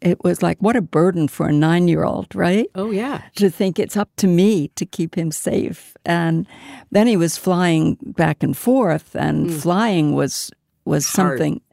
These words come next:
Speaker 1: well, it was so new then, commercial
Speaker 2: Right.
Speaker 1: flying,
Speaker 2: Right.
Speaker 1: commercial flights, so new, and I had to work so hard to protect him.
Speaker 2: Mm. And, and you're so right that children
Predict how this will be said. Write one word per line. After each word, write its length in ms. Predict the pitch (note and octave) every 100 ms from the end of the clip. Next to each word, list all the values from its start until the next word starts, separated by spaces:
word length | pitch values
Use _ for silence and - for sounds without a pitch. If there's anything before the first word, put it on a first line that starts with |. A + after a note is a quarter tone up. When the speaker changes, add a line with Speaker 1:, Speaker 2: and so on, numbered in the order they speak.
| _ _ _
Speaker 1:
well, 220 | C#4+ A#3
it 100 | -
was 160 | - F3
so 280 | - G#3+ G#3+
new 440 | F3+ F3+ A#3+ C4+
then, 200 | F3+ D3
commercial 560 | - F3+ E3+ F3+ - D#3+
Speaker 2:
Right. 80 | D3+
Speaker 1:
flying, 720 | - E3 G#3 G#3 - - -
Speaker 2:
Right. 80 | C#3
Speaker 1:
commercial 380 | E3+ F#3 - D#3
flights, 520 | - F#3+ G#3+ G3 - - - - -
so 340 | - - A#3+ A#3
new, 360 | F#3 A3+ G#3+
and 140 | D#3 F3
I 120 | F3+
had 200 | F#3+ -
to 80 | F3
work 300 | E3+ D#3+ -
so 260 | G#3+ G3+
hard 460 | F3+ G#3 G#3 A3 E3
to 80 | F3+
protect 600 | - F3+ F#3+ G#3+ - -
him. 300 | F#3+ - G3+ _ D3+
Speaker 2:
Mm. 440 | D#3 D3+ D3 C#3 - _ _
And, 140 | F#3+ -
and 140 | G3+ G3+
you're 120 | G3+
so 300 | - C#4 C#4+
right 300 | G3+ F#3+ -
that 160 | -
children 520 | - G#3+ A3 G3+ E3+